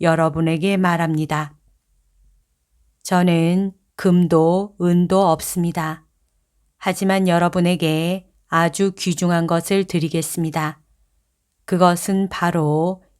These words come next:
예수님의 복음입니다. 마음속의 복음과 함께 용기를 가지고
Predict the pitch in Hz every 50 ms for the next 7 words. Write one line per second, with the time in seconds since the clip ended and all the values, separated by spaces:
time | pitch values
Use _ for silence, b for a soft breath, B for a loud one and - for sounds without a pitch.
0 | _ - 175 175 165 156 - - 180 170 170 165 170 190 196 190 190 - - 165
1 | 151 - 175 170 190 185 175 165 160 147 156 147 147 147 - _ _ _ _ _
2 | _ _ _ _ _ _ _ _ _ _ _ _ _ _ _ _ _ _ _ -
3 | 180 185 185 185 185 175 - - 185 - 202 202 202 196 - - 165 151 180 170
4 | 170 170 165 196 190 190 175 196 196 190 185 - - 170 156 156 160 175 196 196
5 | 180 180 175 175 165 143 - 190 190 190 190 196 185 180 180 - 175 - 151 151
6 | 147